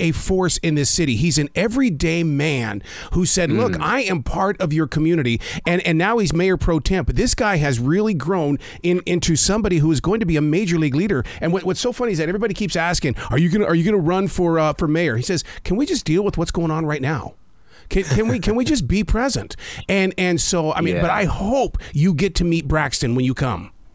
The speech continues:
Speaker 2: Well, now that you've put it out there, I'm sure I will. Um, and thank you for that tip, 'cause I was <laughs> literally like, "What? I don't kn-, I know people in Raleigh, Durham.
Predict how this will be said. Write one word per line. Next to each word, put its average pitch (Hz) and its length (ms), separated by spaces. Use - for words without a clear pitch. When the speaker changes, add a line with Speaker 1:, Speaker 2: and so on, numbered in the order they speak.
Speaker 2:
Well, 117 340
now 127 240
that 139 160
you've 123 180
put 123 140
it 110 80
out 104 160
there, 98 140
I'm 87 100
sure 104 300
I 95 80
will. 80 420
Um, 165 380
and 101 180
thank 113 220
you 113 80
for 110 140
that 92 200
tip, 90 240
'cause 104 140
I 107 100
was 110 200
<laughs> 113 180
literally 165 320
like, 127 160
"What? 147 140
I 147 120
don't 143 200
kn-, 135 100
I 123 140
know 147 160
people 131 420
in 107 100
Raleigh, 120 320
Durham. 113 500